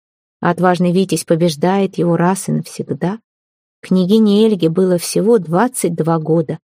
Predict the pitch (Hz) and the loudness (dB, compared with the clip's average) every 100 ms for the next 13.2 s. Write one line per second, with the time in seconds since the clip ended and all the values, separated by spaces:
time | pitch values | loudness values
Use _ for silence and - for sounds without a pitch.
0 | _ _ _ _ - 202 233 285 285 269 | _ _ _ _ -2 2 4 4 2 2
1 | 220 202 208 220 202 - _ 185 165 208 | 2 2 2 0 -4 -10 _ -2 0 0
2 | 233 196 170 175 180 185 165 - - 147 | 2 2 0 0 -2 -2 -6 -6 -10 -6
3 | 156 151 _ _ _ _ _ 170 185 262 | -8 -8 _ _ _ _ _ 0 2 2
4 | - _ _ 170 170 202 233 180 156 170 | -2 _ _ -4 0 0 0 0 0 -2
5 | 196 - 175 _ _ _ _ - 180 180 | -2 -8 -16 _ _ _ _ -2 2 2
6 | 175 175 170 185 185 233 - 180 - 180 | 2 0 2 2 2 0 0 -4 0 2
7 | 180 220 185 190 170 185 - 170 170 175 | 2 2 2 2 2 0 -2 0 0 2
8 | 208 208 170 170 - 220 196 - 247 185 | 2 2 2 0 2 0 0 0 0 2
9 | 175 160 - 156 156 - 202 233 220 190 | 0 0 -2 -2 -2 -4 0 2 2 -2
10 | 190 _ _ _ _ _ _ _ _ - | -4 _ _ _ _ _ _ _ _ -2
11 | 175 - 170 - 196 208 - 165 170 165 | 0 0 -4 -2 -2 -4 -4 0 0 0
12 | 175 190 196 233 233 220 202 208 180 190 | -2 0 2 4 2 2 2 2 2 0
13 | 170 | -2